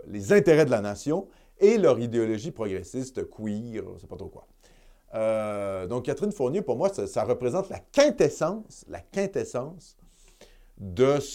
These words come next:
de ces dérives-là du, euh, du péquisme actuel. D'ailleurs, voyez, euh,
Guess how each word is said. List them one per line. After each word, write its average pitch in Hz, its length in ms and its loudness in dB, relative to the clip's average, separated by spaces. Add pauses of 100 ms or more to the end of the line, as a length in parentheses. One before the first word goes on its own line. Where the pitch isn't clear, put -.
(140)
de 104 140 0
ces 120 160 -6
dérives-là 123 800 6
du, 107 420 -6
euh, 92 120 0
du 87 140 -10
péquisme 120 440 -8
actuel. 90 380 -12 (640)
D'ailleurs, 143 480 8
voyez, 123 480 6
euh, 120 160 8